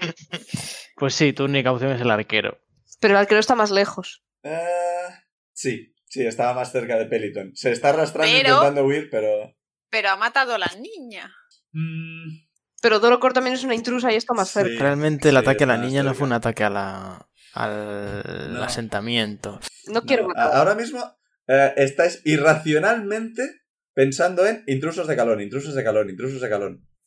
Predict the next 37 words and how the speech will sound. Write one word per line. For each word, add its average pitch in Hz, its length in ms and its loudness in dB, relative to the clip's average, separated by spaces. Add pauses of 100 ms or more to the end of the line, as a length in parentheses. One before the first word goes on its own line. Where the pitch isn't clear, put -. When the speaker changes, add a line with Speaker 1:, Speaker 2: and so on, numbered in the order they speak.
(120)
Speaker 2:
Claro, 180 280 2
o 160 40 -6
sea, 160 380 2
lo 180 160 -4
que - 80 -6
tengo 196 180 -4
más 202 160 0
cerca 226 340 2
es 226 120 -4
Dorocor. - 360 -4 (320)
Speaker 3:
Sí. - 380 -14
Speaker 2:
Eh, 214 260 0 (380)
antes 302 180 0
de 330 60 6
hacer 262 220 0
nada, 151 400 -2 (160)
¿siguen 320 600 0
en 302 120 -4
marcha, 269 640 2
sigue 277 220 0
en 294 60 -2
marcha 294 300 0
mi 262 180 -4
espíritu 247 420 -4
de 226 100 0
curar? 170 280 -4 (440)
Speaker 3:
Ah, 120 160 0
no, 135 220 2
eso 123 260 -2
se 139 140 0
fue 143 280 0
cuando 123 220 -2
quedaste 110 280 -4
inconsciente. 101 440 -12 (320)
Speaker 2:
Ah, 175 140 -2
es 175 80 -12
verdad. - 240 -18